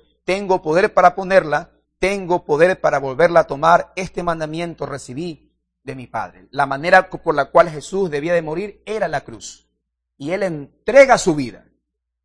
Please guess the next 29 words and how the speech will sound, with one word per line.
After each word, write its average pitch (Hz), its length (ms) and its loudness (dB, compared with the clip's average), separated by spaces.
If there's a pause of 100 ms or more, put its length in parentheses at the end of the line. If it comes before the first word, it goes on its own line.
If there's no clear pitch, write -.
(180)
No 160 200 -6
es 170 120 -6
lógico 180 540 0
llegar 151 240 2
a 160 100 0
pensar 160 480 -2
que 147 140 -4
él 165 80 -4
murió 165 520 -6
porque - 680 -16
a 135 80 -10
lo 143 140 -6
mejor 143 500 -2
le 127 80 -8
dio 139 240 -6
un 139 340 -12
paro 143 320 2
cardíaco 160 840 -2 (260)
o 143 80 -6
algún 156 340 -6
tipo, 180 600 -6 (480)
eh, 135 760 -6
de 131 580 -8
anomalía 147 680 -2
por 147 120 -4
lo 139 100 -8
que 135 80 -18
estaba 156 260 2
pasando. 147 540 -6